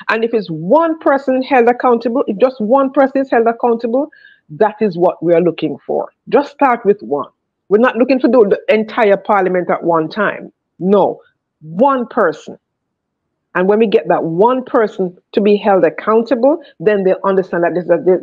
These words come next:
this is a seriousness. Like Rattigan like to say, "This is not a mother diaspora."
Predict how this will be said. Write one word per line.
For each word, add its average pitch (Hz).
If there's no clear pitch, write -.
this 196
is 185
a 196
seriousness. 190
Like 190
Rattigan 247
like 247
to 269
say, 240
"This 240
is 240
not 233
a 240
mother 233
diaspora." 220